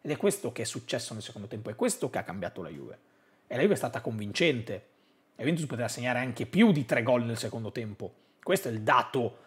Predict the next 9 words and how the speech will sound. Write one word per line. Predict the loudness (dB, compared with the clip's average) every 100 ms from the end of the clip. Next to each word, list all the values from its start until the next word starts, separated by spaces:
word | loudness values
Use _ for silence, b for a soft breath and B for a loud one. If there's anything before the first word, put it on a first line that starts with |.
| B
da | 0
registrare. | 2 2 -2 -2 -2 -2 -6 -12 b b b b _ _ -20 _
E | 2
probabilmente | 4 6 6 6 4
anche | 4
senza | 2 2 2
cambiare | 6 6 8
gli |
interpreti, | 4 6 6 6 2 -6 -8